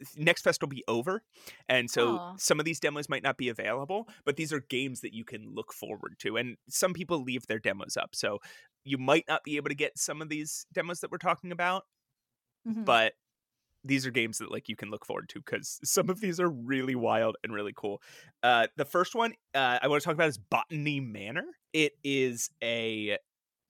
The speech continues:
Speaker 1: i-, it looks like an escape room game, right? You find yourself in this
Speaker 2: Mm-hmm.
Speaker 1: house, uh, you find yourself in the green room of this house. It's eighteen ninety, uh, and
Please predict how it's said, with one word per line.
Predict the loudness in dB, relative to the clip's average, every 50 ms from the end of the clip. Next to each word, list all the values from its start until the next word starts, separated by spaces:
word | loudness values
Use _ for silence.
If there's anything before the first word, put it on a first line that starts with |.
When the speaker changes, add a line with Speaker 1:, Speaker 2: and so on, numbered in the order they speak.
| _ -4
Speaker 1:
i-, | -4 -2 _
it | -4 -2 0 -2 -2 4
looks | 2 2 2 2 2 0
like | 2 2
an | 2 0
escape | 2 2 2 4 4 0 0 _ -4
room | -6 -6 -4 -6 -6
game, | -6 -6 -6 -6 -12 -16 -16 0
right? | 4 6 6 6 6 2
You | -6 -2
find | 0 2 2 2 0 -4
yourself | -6 -4 0 -2 -2 0 0 -4
in | -2 -2
this | -4 -6 -2
Speaker 2:
Mm-hmm. |
Speaker 1:
house, | 0 2 2 2 2 0 -2 -6 -8 _ -12 -20 -20 -20 -20 _ _ -2
uh, | 0 0 2 2 0 0 -2
you | -2 -4
find | -4 -4 -4 -4
yourself | -4 -6 -8 -8 -8
in | -8 -12
the | -12
green | -12 _ -10 -10 -8 -8 -8 -6 -6 -6 -6
room | -6 -6 -6 -6 -8 -10 -12 -14 _ _ _ _ _
of | -6 -4 -4
this | -4 -6 -4
house. | -4 -2 -2 -2 -4 -4
It's | -10 -10 _ -6
eighteen | -6 -6 _ _ -12 -10 -10 -10 -10 -10 -10
ninety, | -8 -8 -8 -10 -10 -12 -12 -12 -14 -14 _ _ -20 _ _ _ _ 0
uh, | 2 4 4 6 6 4 2 0 -2 _ _ _ _ _ _ 2
and | 4 4 4 2 -2 -2 -4